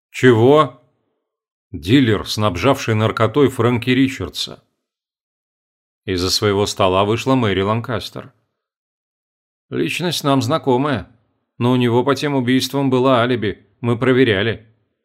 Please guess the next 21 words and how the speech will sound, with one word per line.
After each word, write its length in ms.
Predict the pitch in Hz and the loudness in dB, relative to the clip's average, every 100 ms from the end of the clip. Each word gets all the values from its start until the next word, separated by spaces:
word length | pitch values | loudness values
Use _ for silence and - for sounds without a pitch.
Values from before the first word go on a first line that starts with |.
| _ _ _ _ | _ _ _ _
«Ну 160 | 95 110 | -2 0
и 40 | |
что?» 460 | 117 - 113 117 - _ _ _ _ _ | 0 0 2 0 -2 _ _ _ _ _
резко 360 | 107 110 - 110 | 0 0 0 -4
сказал 400 | - 98 104 95 | -2 0 0 0
Деккер. 360 | 92 92 76 _ _ _ _ _ _ _ _ _ | -4 -4 -12 _ _ _ _ _ _ _ _ _
«Что, 340 | - - 185 131 | -6 4 4 4
что?» 520 | - 139 85 - _ _ _ - | 2 2 2 -6 _ _ _ -4
огрызнулся 640 | 110 104 101 117 110 - | -2 0 0 0 0 0
Нетти. 480 | 110 104 - 110 110 _ _ _ _ _ _ _ _ _ _ _ | 0 -2 -4 -12 -14 _ _ _ _ _ _ _ _ _ _ _
«Митци 460 | 101 120 139 - 143 | 0 2 2 0 2
Хокинс 480 | 151 135 110 98 113 | 4 2 2 -2 -2
он 120 | 110 | 0
тоже 240 | 170 170 | 0 0
снабжал?» 640 | 135 135 92 101 80 65 _ _ _ _ _ _ _ _ _ 101 | 0 0 0 0 -2 -6 _ _ _ _ _ _ _ _ _ -6
Ланкастер 540 | 98 90 95 - 120 | -4 -2 -2 -2 -6
с 120 | - | -4
Нетти 280 | 113 104 117 | -4 -2 -2
переглянулись. 760 | 120 120 117 131 98 80 - _ _ _ _ _ _ _ _ _ | 0 0 2 -2 -2 -8 -12 _ _ _ _ _ _ _ _ _
«Не 160 | 104 110 | -4 -2
знаю», 500 | 95 104 123 117 | 0 2 4 2